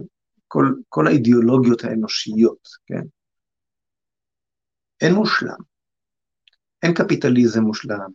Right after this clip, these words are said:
בטח שלא סוציאליזם מושלם, סוציאליזם מלכתחילה הוא, אה, דרק אחד גדול, אבל, אבל, אה, אין קפיטליזם מושלם, אין חופש ביטוי מושלם, אין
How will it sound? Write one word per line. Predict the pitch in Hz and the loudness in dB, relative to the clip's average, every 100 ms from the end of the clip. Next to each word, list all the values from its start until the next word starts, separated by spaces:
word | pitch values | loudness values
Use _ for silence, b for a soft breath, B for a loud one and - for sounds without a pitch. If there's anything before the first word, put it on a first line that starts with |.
| _ | _
בטח | - - | -20 -14
שלא | - - | -14 -12
סוציאליזם | - - - 120 120 | -12 -12 -6 0 2
מושלם, | 110 - - - - - - | 0 -4 -14 -16 -20 -14 -10
סוציאליזם | 180 165 123 123 | -10 -8 -2 4
מלכתחילה | 127 - 117 - 147 139 | 4 2 -10 -2 2 2
הוא, | 110 98 113 | 2 -2 -8
אה, | 87 - - 135 117 107 | -8 -16 -20 -20 -20 -8
דרק | 117 117 113 | 0 0 -2
אחד | - 113 | -10 -12
גדול, | 107 104 101 98 107 | -10 -12 -12 -10 -4
אבל, | 110 - B B B B - | -4 -4 B B B B -6
אבל, | 120 113 113 113 117 | -4 0 2 4 4
אה, | 113 113 107 | 2 2 -2
אין | 107 139 139 | -2 -4 -4
קפיטליזם | - 113 127 120 113 | -4 -4 0 0 0
מושלם, | 107 - 117 101 98 _ _ _ _ _ | -4 -6 -12 -14 -14 _ _ _ _ _
אין | 110 | -16
חופש | 117 135 151 | -10 -6 -6
ביטוי | 131 139 139 143 131 | -2 -4 -4 0 0
מושלם, | 127 113 - 110 107 - | 0 -4 -6 -6 -6 -14
אין | _ | _